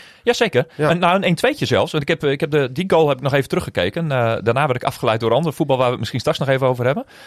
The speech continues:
Speaker 1: Maar de, de aanval werd nota bene opgezet door Elvis Manu.
Speaker 2: Ja.
Speaker 1: Eh, <laughs> ja, vlak buiten de eigen zestien aan de, aan de linkerzijkant.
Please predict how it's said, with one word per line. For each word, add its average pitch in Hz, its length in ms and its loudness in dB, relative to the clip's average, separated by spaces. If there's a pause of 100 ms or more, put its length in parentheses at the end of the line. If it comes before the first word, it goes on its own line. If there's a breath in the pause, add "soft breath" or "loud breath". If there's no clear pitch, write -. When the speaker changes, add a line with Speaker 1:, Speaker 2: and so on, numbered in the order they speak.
(140 loud breath)
Speaker 1:
Maar 131 320 0
de, 139 180 2
de 143 120 2
aanval 196 300 0
werd - 140 2
nota 160 240 2
bene 170 240 2
opgezet - 600 0
door 131 300 2 (120)
Elvis 170 320 2
Manu. 135 360 2 (380 soft breath)
Speaker 2:
Ja. 160 180 2
Speaker 1:
Eh, 120 500 2
<laughs> 139 60 2
ja, 131 80 2
vlak 160 200 -2
buiten 135 280 2
de 117 60 4
eigen 139 260 0
zestien 160 400 -2
aan 135 80 0
de, 123 180 4
aan 123 120 0
de 113 60 0
linkerzijkant. 156 760 0